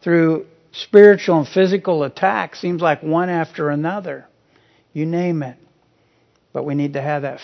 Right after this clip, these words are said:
faith in God when those times come. When everything is going smooth, that's easy then, right?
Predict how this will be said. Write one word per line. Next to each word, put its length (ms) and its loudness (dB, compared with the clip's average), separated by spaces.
faith 340 -8
in 200 -10
God 520 -10
when 120 -12
those 240 -12
times 480 -14
come. 460 -16
When 100 -4
everything 380 2
is 100 -4
going 380 2
smooth, 500 0
that's 260 -2
easy 400 -4
then, 300 -10
right? 360 -14